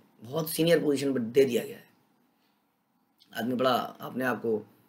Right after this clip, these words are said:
मानने लगता है, लेकिन वास्तव में वो बुद्धि भी देने वाले भगवान हैं। हम कितने अल्पज्ञ हैं, <clears throat> समझ नहीं पाते हैं। तो ब्र-, ब्रह्मा जी का ये जो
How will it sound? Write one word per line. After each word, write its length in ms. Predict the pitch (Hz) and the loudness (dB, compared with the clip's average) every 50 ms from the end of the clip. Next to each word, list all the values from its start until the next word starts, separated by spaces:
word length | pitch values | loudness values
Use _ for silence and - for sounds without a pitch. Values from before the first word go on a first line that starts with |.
| _ _ _ - 123 | _ _ _ -8 -4
मानने 260 | 120 120 123 127 123 | -2 0 0 0 0
लगता 260 | 113 107 104 107 117 | 0 0 -2 -2 -2
है, 60 | 120 | -2
लेकिन 140 | 127 139 135 | -2 -2 -2
वास्तव 440 | 120 113 120 117 - - - 170 170 | 0 0 0 -2 -2 -4 -4 -2 -2
में 100 | 175 170 | 0 0
वो 140 | 165 165 160 | 0 -2 -2
बुद्धि 420 | 151 - 131 139 127 123 147 175 | -4 -2 -2 -2 0 0 0 2
भी 100 | 180 180 | 2 2
देने 200 | 170 165 156 156 | 4 4 4 4
वाले 180 | 147 135 131 127 | 4 4 2 2
भगवान 320 | 113 107 110 110 107 107 | 0 0 -2 -2 -2 -2
हैं। 80 | 110 110 | -2 -4
हम 60 | 107 | -4
कितने 380 | 104 127 120 135 135 127 110 - - _ _ _ _ _ _ _ _ - | -6 -6 -6 -4 -6 -6 -6 -10 -14 _ _ _ _ _ _ _ _ -6
अल्पज्ञ 440 | 120 117 120 - 143 143 135 131 120 | -4 -4 -2 0 0 0 0 0 -4
हैं, 240 | 107 98 107 - - _ - - | -4 -6 -10 -14 -18 _ 4 6
<clears throat> 340 | 208 196 180 - - - 104 | 6 8 8 6 4 0 -2
समझ 280 | - - 120 127 127 | -4 -2 2 2 2
नहीं 120 | 123 117 104 | 2 0 -2
पाते 220 | 107 104 - - | -4 -6 -12 -18
हैं। 80 | 104 - _ _ _ _ _ _ _ _ _ _ _ _ _ _ _ _ - | -20 -20 _ _ _ _ _ _ _ _ _ _ _ _ _ _ _ _ -8
तो 60 | - | -4
ब्र-, 160 | 120 123 127 | -2 0 0
ब्रह्मा 380 | 127 120 120 123 127 139 160 170 | 0 0 0 0 2 4 4 4
जी 140 | 170 170 165 | 2 0 0
का 260 | 160 165 156 147 135 | 2 4 6 6 6
ये 280 | 127 131 135 131 127 | 6 4 4 4 4
जो 300 | 117 117 113 110 104 - | 4 4 2 2 2 -2